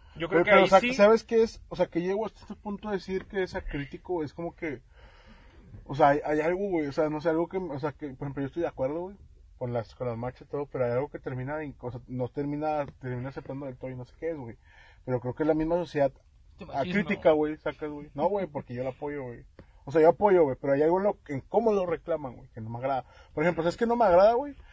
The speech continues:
Speaker 2: Que los de la unam literalmente dijeron, "Eh, güey, o sea, yo no voy a perder clases porque vengas a querer hacer un desmadre aquí, güey". Que el chino t-, tienen todo su derecho, güey, están, aparte,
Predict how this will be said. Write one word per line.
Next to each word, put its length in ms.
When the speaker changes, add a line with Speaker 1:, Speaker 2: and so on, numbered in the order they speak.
Speaker 2:
Que 100
los 120
de 80
la 80
unam 320
literalmente 460
dijeron, 280
"Eh, 100
güey, 280
o 80
sea, 80
yo 80
no 80
voy 80
a 60
perder 240
clases 440
porque 200
vengas 280
a 60
querer 200
hacer 160
un 60
desmadre 320
aquí, 140
güey". 120
Que 100
el 40
chino 220
t-, 120
tienen 380
todo 160
su 100
derecho, 300
güey, 140
están, 180
aparte, 420